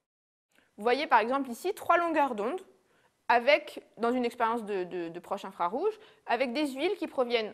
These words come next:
soit d'olive, soit de colza. Ici, je vous ai montré les box plots, les distributions de ces longueurs d'onde en fonction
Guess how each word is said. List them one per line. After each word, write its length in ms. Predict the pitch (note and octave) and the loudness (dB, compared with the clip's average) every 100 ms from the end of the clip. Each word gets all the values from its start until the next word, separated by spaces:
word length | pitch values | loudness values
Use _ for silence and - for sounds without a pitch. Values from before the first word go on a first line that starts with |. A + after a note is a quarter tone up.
| - | -12
soit 300 | - - D4 | -12 2 2
d'olive, 340 | C4 B3 D4+ G#4 G4+ - | 4 0 -2 -2 -6 -12
soit 260 | - - C#4+ | -8 0 0
de 80 | C#4+ | 2
colza. 400 | C4+ A#3 F3 B2+ - - | 0 0 0 -2 -8 -14
Ici, 240 | A3+ F#4 | -2 -2
je 60 | E4 | 0
vous 100 | C#4 | -2
ai 60 | |
montré 500 | B3+ B3+ - C#4+ - | -2 -2 0 0 0
les 80 | A3 | -2
box 240 | G#3+ G#3 | -4 -4
plots, 140 | - - - | -2 -2 -2
les 80 | A3+ | -6
distributions 680 | A3+ - D4 A3+ A3+ C#4+ F4+ G#4+ - - - | -8 -10 -8 -6 -6 -6 -8 -8 -18 -20 -14
de 220 | F#3+ D#4 | -4 -2
ces 160 | F4 D4 | -2 -2
longueurs 340 | C#4 A#3+ A#3 | 0 0 0
d'onde 260 | C4 F4+ - | -4 -4 0
en 120 | F4+ | 0
fonction 400 | F4+ E4+ - E4 | 2 -6 -6 -6